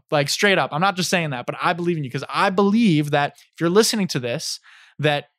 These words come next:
you have the capability of believing in yourself. So because of that, I believe in you greatly.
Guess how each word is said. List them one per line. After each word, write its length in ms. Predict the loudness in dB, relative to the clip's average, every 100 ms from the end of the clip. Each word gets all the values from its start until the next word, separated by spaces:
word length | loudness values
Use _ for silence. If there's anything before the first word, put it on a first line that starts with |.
| -2
you 180 | 0
have 200 | 2 0
the 80 | -2
capability 520 | -4 -4 2 2 2
of 60 | 0
believing 280 | -2 -2 -4
in 60 |
yourself. 300 | -6 -6 -8 -4
So 120 | -4
because 360 | -4 -4 -2
of 60 | 0
that, 220 | 0 -2 -2
I 260 | 0 0
believe 580 | 0 2 2 2 0 0
in 220 | -2 -4
you 360 | -2 0 -2 -2
greatly. 640 | -6 -2 -2 -2 -2 -2